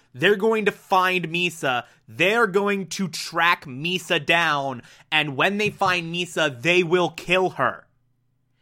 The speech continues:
And Rem immediately, at this moment, immediately Light's plan is fully known to Rem.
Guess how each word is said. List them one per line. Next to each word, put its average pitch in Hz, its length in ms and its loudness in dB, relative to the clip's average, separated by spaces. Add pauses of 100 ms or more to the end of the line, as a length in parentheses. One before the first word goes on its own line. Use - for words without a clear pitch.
(380)
And 190 180 4
Rem 240 200 4
immediately, 190 920 0
at 185 160 0
this 220 220 -4
moment, 185 440 0
immediately 226 1080 -2
Light's 156 360 -2
plan 160 440 2
is 156 240 -2
fully 180 360 0
known 143 300 0
to 151 120 -6
Rem. 110 380 -2